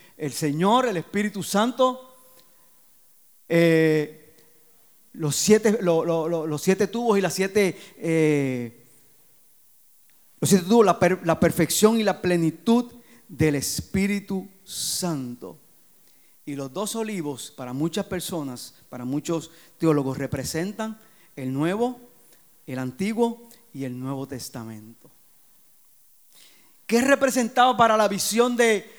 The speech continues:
de Zacarías la visión que le dio, ¿qué representaba? ¿Quiénes eran esos, quiénes eran esos, eh, olivos o esas ramas? Los olivos siguen siendo el, el, el nuevo y antiguo, pero las ramas, ¿quiénes eran?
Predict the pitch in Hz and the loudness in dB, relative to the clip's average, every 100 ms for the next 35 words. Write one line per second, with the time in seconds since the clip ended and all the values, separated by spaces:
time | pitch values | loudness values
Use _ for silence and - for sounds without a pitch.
0 | - - - _ - - _ _ - 165 | -20 -20 -20 _ -20 -20 _ _ -6 -2
1 | 180 196 196 190 254 254 190 - - - | 2 2 4 4 4 6 4 2 -6 -12
2 | - - 165 175 - 208 214 240 220 214 | -20 -2 2 4 6 4 4 6 6 8
3 | 226 202 - - 214 240 240 233 226 226 | 6 6 -2 2 4 6 4 4 4 4
4 | 196 - 175 139 120 - - - - 240 | 2 2 2 0 -4 -12 -20 -18 4 6
5 | 262 214 262 247 226 233 247 214 - - | 8 6 6 4 2 2 4 2 0 -16
6 | - - 233 240 240 240 220 220 233 196 | -20 0 4 6 6 4 2 2 4 4
7 | - 196 180 160 - - - 202 226 240 | 0 -2 0 -2 -6 -4 4 6 8 6
8 | 170 123 - - 175 196 240 - 208 220 | 4 0 -8 -4 0 2 2 2 0 0
9 | 170 160 156 196 233 - - - - 196 | 0 0 -2 2 2 2 -6 -20 -10 -4
10 | 196 196 220 220 196 170 175 170 165 190 | -4 -2 0 0 -2 -4 -8 -6 -2 2
11 | 233 226 196 226 202 143 120 - - _ | 2 2 0 0 0 -2 -8 -20 -20 _
12 | 196 202 190 180 - - 226 269 254 190 | 0 2 2 -2 -4 -6 2 4 6 4
13 | 160 - 214 233 - 240 240 180 135 123 | -2 -2 -2 -2 -2 2 2 2 -2 -10